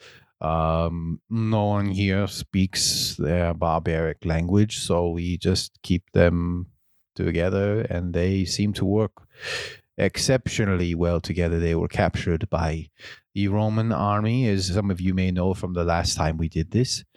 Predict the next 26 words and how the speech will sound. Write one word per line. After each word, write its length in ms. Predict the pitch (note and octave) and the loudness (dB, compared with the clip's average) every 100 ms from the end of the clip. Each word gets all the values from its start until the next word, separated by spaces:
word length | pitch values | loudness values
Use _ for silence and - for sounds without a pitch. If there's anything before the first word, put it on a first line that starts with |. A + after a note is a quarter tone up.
| _ _ _ _ | _ _ _ _
Um, 800 | F#2 D#2+ E2+ E2+ E2+ F2 E2+ F2 - _ - | -2 0 0 -2 -4 -4 -4 -6 -12 _ -6
they 220 | G#2 G2 | -2 0
were 280 | G2 F#2+ F#2 | 2 2 0
a 60 | |
very, 460 | F2+ G#2 G#2 G2+ F2+ _ - | 0 0 2 -2 -6 _ -2
very 300 | G#2+ G2+ G2 | 0 2 0
close 420 | - G#2+ G2 - - | 0 0 0 -4 -6
second 460 | - G2 - D#2+ - | 2 2 2 -4 -6
place. 600 | - E2 G#2+ - - - - | -2 0 0 0 -2 -6 -10
Um, 680 | C2+ D2+ D2+ C#2+ D2 - F#2 _ _ _ _ _ _ | -2 0 0 0 -6 -10 -18 _ _ _ _ _ _
some 360 | - F#2+ F2 | 0 0 0
say 420 | F2 - E2+ E2+ F2 - - - - | 0 0 2 0 -6 -12 -18 -18 -6
should 260 | - D3 | 0 2
have 160 | A#2 A2+ | 0 -2
won, 440 | G#2+ A#2 A#2 D3 E3 | 0 0 2 0 0
but, 280 | A2+ G2+ - | 0 -2 0
uh, 220 | F#2+ F2+ F2 | 0 2 2
you 140 | F2 | 0
know, 280 | D#2 D#2+ F2+ - _ _ _ | 0 -2 -4 -10 _ _ _
unfortunately, 680 | G#2+ F#2 F#2 - G2 E2+ E2+ | -4 2 2 2 0 0 0
the 120 | F2 | -2
fate 300 | - F#2 - | 0 0 0
was 160 | F2 F2 | -2 0
not 280 | F2+ F2+ | 0 0
in 120 | F#2 E2 | -2 0
their 300 | E2 F2 | 0 -2